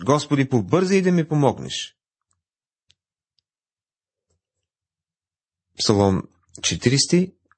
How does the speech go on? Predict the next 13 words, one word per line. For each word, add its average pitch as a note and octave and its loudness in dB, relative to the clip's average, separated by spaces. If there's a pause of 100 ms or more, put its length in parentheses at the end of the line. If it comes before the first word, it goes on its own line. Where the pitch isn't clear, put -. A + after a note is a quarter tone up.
от G2 -4
единайсти G2 2
до G2+ 0
тринайсти F#2 0
стихове. D#2 -4 (1160)
След - -2
като D#3 0
е C3 2 (180)
разсъждавал A#2+ 0
по A2 -6
делото B2 0
на F#2+ 0
спасението F2+ -2